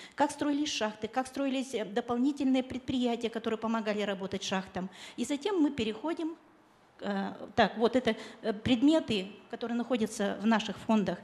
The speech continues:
Кирпич, вначале кирпич у нас небольшой был, э, м, резервуар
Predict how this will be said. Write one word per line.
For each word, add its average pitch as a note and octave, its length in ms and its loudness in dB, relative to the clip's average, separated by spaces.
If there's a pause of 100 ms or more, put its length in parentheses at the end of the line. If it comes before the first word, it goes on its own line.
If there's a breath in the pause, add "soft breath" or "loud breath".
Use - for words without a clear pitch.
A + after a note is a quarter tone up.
(240 loud breath)
Кирпич, A#3+ 600 2 (320)
вначале A3+ 600 2 (220 loud breath)
кирпич B3 380 -2
у A3 80 -2
нас A3 220 0
небольшой A3+ 440 0
был, G#3+ 200 2
э, G3+ 220 6
м, G#3 920 -2
резервуар A3 500 2